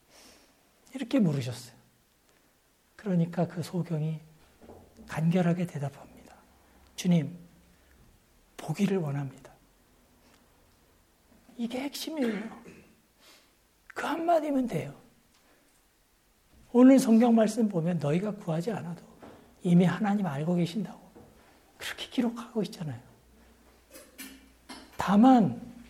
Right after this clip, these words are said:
그 기도의 간구 속에 진정성, 진실한 마음이 담겨 있으면 돼요. 우리의 기도가 많이 가벼워졌죠.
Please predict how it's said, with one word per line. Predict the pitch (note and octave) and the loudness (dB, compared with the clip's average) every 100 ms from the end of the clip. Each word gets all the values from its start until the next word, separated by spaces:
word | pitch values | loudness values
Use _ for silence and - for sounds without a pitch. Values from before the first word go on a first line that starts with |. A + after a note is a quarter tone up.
| - _ - - - | -20 _ -20 -20 -12
그 | - B3 C4+ C4 | 6 10 10 8
기도의 | - G#3+ C4 B3 | 4 4 6 6
간구 | A3+ F#3 G#3+ A3 | 4 4 4 2
속에 | - A3 B3 B3+ C3+ - - - - - - - - - - - - - - | 0 -2 2 0 -2 -10 -20 -20 -20 -20 -20 -20 -20 -20 -20 -20 -20 -20 -8
진정성, | - - A3+ C#4 C#4+ C4 B3+ G#3+ - F#3 A#2 - - _ _ - _ _ - | -2 6 8 8 6 10 10 8 2 -4 -10 -14 -20 _ _ -20 _ _ -8
진실한 | - B3+ D#4+ D4 D4+ D4+ C#4+ | 0 0 0 -2 4 4 4
마음이 | A#3 E3+ F3 F#3+ A3 - - - - - - _ _ _ - _ - | 2 0 0 2 2 0 -6 -18 -20 -20 -20 _ _ _ -20 _ -18
담겨 | - B3 A#3+ | -12 -8 -6
있으면 | A#3+ - - B3 | -6 -6 -8 -8
돼요. | A#3 - - - - - - _ _ _ G#3 _ _ _ _ _ _ _ G#3 _ _ _ - - _ _ _ - | -8 -16 -20 -20 -20 -20 -20 _ _ _ -20 _ _ _ _ _ _ _ -20 _ _ _ -20 -20 _ _ _ -8
우리의 | G3 F3 F#3+ | 4 8 8
기도가 | F3+ - F3 F3 | 6 2 2 2
많이 | C3+ C3+ D3 C#3 - _ _ - - - - - - - _ | 0 -4 -4 -6 -16 _ _ -20 -20 -20 -20 -20 -20 -20 _
가벼워졌죠. | - - - F3+ F3+ E3+ C#3 - E3 D#3+ | -10 -8 -2 -2 -2 -4 -8 -10 -10 -10